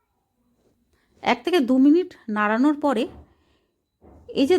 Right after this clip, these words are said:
ধনে পাতার আমি পেস্ট করে রেখেছিলাম, ওই ধনে পাতার পেস্ট দিয়ে দেবো, আমি মিক্সিতেই করে রেখেছিলাম। দেওয়ার পরে এবার নাড়িয়ে নেব ধনে পাতাটাকে,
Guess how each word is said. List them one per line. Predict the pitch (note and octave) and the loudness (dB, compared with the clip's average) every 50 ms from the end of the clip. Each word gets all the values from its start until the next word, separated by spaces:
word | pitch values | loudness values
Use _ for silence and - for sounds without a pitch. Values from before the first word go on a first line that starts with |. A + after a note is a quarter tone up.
| B3 | -2
ধনে | F3+ - A3 A#3+ B3 C4 C4 | -4 -4 0 2 2 2 2
পাতার | C#4 C#4+ C#4+ C#4+ D4+ D4+ | 2 0 0 0 0 0
আমি | D4+ D4+ E4+ E4 | 2 2 2 0
পেস্ট | D#4 - B3 B3 C4+ C4 - | 0 -2 -4 -4 -4 -4 -10
করে | - - C4 C4+ C4+ | -8 -6 -4 -2 -2
রেখেছিলাম, | C4+ B3 C4 B3 B3+ B3+ C4+ E4+ F#4 | -2 -2 -4 -4 -4 -4 -4 -2 0
ওই | D#4 A#3 | -2 -2
ধনে | F#3+ G3+ G3+ G3+ G#3+ | 0 -2 -2 -2 -4
পাতার | G#3+ A3 A3 A3 B3 B3 B3 | -4 -4 -4 -2 -4 -6 -4
পেস্ট | - G#3+ G#3+ G#3+ G#3+ - G3 | -4 -4 -4 -4 -8 -14 -12
দিয়ে | F3 F#3+ F#3 E3+ | -8 -8 -6 -4
দেবো, | E3+ E3 G#3+ F#4+ - - _ | -4 -2 -2 -4 -6 -8 _
আমি | - - G3 G#3 | -12 -6 -4 -2
মিক্সিতেই | G#3 G3+ G3 G3+ - - G#3 - A#3+ A3+ | -2 -2 -2 -6 -8 -16 -6 -4 -4 -4
করে | A#3 G#3 F3+ F3 | -4 -6 -4 -4
রেখেছিলাম। | F3+ F#3 F#3 F3+ F#3+ F#3+ A#3 B3+ C#4+ - _ _ _ _ _ _ _ _ _ _ _ _ _ _ _ _ _ _ _ _ _ _ _ _ _ _ - - - - - - - - - - _ _ _ _ _ _ _ _ _ _ _ _ _ _ _ _ _ _ _ _ _ _ _ _ _ _ _ _ _ _ _ _ _ _ _ _ - - _ _ _ _ _ _ _ _ _ - | -4 -6 -6 -6 -4 -4 -4 -4 -6 -8 _ _ _ _ _ _ _ _ _ _ _ _ _ _ _ _ _ _ _ _ _ _ _ _ _ _ -16 -12 -10 -10 -10 -12 -18 -20 -20 -20 _ _ _ _ _ _ _ _ _ _ _ _ _ _ _ _ _ _ _ _ _ _ _ _ _ _ _ _ _ _ _ _ _ _ _ _ -20 -20 _ _ _ _ _ _ _ _ _ -10
দেওয়ার | G#3+ - B3 C4 C4 C#4 | 0 2 2 2 4 2
পরে | D#4 D#4 D4+ | 0 0 0
এবার | C#4+ D4 C#4+ | 0 0 0
নাড়িয়ে | B3 A3 G#3 A3+ A3+ A3 | 0 0 -2 -2 -2 -4
নেব | A3 A#3 F4 | -4 -4 -4
ধনে | - B3+ G#3 G3 | -4 -4 -6 -4
পাতাটাকে, | F#3+ F#3+ F#3 G3+ F#3+ G3+ G3 - F#4+ | -6 -8 -8 -8 -10 -10 -10 -10 -10